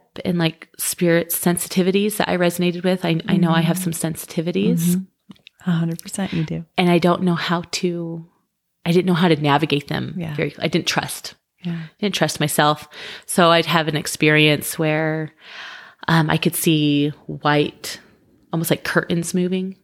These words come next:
Speaker 2: Mm.
Speaker 1: in my bedroom, or, like,
Speaker 2: Mm-hmm.
Speaker 1: I'll feel a spirit.
Speaker 2: Mm-hmm.
Speaker 1: My grandpa showed up to me the morning he died
Speaker 2: Mm-hmm.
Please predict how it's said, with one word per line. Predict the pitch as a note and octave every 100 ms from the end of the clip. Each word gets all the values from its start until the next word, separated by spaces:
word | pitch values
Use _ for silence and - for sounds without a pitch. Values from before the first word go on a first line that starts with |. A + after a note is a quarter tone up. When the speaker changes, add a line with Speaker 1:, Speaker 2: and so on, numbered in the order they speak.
| -
Speaker 2:
Mm. | G#3 G3+ G3 F#3+ F#3+
Speaker 1:
in | F#3 E3+ E3+
my | D#3+
bedroom, | D#3+ E3 E3+ E3+ E3+ F3+
or, | G3
like, | F#3+ G3
Speaker 2:
Mm-hmm. | E3+
Speaker 1:
I'll |
feel | C#3+ - E3
a | E3
spirit. | - - E3+ F#3 G#3 - -
Speaker 2:
Mm-hmm. | G3+ F#3 F#3 G3 - -
Speaker 1:
My | E3+
grandpa | D#3+ D#3+ D#3+ F#3+
showed | E3+ - F3
up | E3+ -
to | -
me | F3 E3 D#3+
the | D#3 E3
morning | D#3 D#3+ D#3+
he | -
died | E3+ D3+ E3 - -
Speaker 2:
Mm-hmm. | F#3+ F#3 F3 E3+ F3+ F3 F#3+